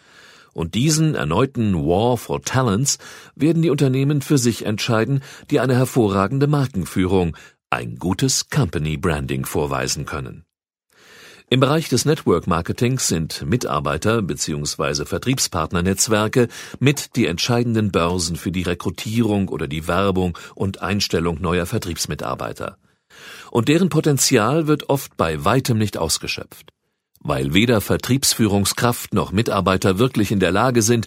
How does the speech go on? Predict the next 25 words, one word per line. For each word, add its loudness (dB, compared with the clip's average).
ihr 4
Personengedächtnis 2
hinreichend 0
zu 2
aktivieren, 2
um 0
zu 4
neuen 4
Strategien 2
zu 0
gelangen. -4
Dabei 0
müssen 2
diese 2
Mitarbeiter 2
ja 2
noch -4
keinen -2
Vertriebsschwerpunkt 2
haben, 2
sie 4
müssen 4
nur 4
vertriebsintelligent 2
sein. -2